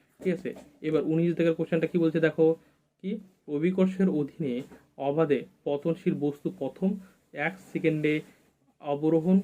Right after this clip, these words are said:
করতে তা হলো, করে তা হলো কি? উত্তর হচ্ছে বি দাগ, জি বাই টু। ঠিক আছে, এবার আমরা চলে আসবো কুড়ি নম্বর কোশ্চেন। কি বলছে? একটি বস্তুর প্রাথমিক বেগ শূন্য।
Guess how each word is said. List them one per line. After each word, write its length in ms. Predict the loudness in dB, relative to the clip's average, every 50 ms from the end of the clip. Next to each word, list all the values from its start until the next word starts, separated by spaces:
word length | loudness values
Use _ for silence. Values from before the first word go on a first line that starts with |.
| 0 -4
করতে 400 | -4 -4 -4 -4 -4 _ -4 -4
তা 200 | -2 -2 -4 -4 -2 0
হলো, 260 | 2 2 2 0 0 -4 -12 _ _ _ _ _
করে 220 | _ -6 -6 -6 -4
তা 180 | -4 -4 -4
হলো 300 | -2 0 0 0 0 -2 -4 -14 _ _ _
কি? 160 | -8 -8 -8 -8 -14 _ _ _ _ -8
উত্তর 260 | -8 -8 -6 -2 -4
হচ্ছে 200 | -4 -2 -2 -4
বি 240 | -2 0 -2 -2 0
দাগ, 320 | 0 -2 -2 -2 -6 -10
জি 260 | -8 -6 -4 -2 0
বাই 200 | 2 2 2 2 0 -4 -12 _ _ _
টু। 140 | -10 -10 -10 -12 _ -20 -20 -20 -4 0
ঠিক 100 | 2 2
আছে, 160 | 2 2 -4 -8 -12 -16 -18 -18 -20 -20 -10 -6
এবার 240 | -2 0 2 2 2
আমরা 200 | 2 0 -2 -4 -2 -2
চলে 160 | 0 0 2
আসবো 280 | 0 0 0 0 -2 -2 -4 -8 -18 -20 -20 _ _ _ _ _
কুড়ি 140 | -6 -2 0
নম্বর 220 | 0 0 0 0
কোশ্চেন। 400 | -2 -6 -8 -8 -12 -12 -12 -12
কি 320 | -12 -14 -20 _ _ -6 0
বলছে? 480 | 2 2 2 2 0 -2 -4 -4 -4 -8 -12 -16 -20 -20 _ _ _ _
একটি 400 | -8 -8 -8 -8 _ -2 -2 0
বস্তুর 580 | 0 2 4 4 4 4 4 2 4 4 4 2 -2 -4 -4
প্রাথমিক 600 | -2 -2 -2 -4 0 2 4 4 4 4 2 2
বেগ 220 | 4 4 4 2 0 -8
শূন্য। 400 | -4 0 2 2 2 2 0 -4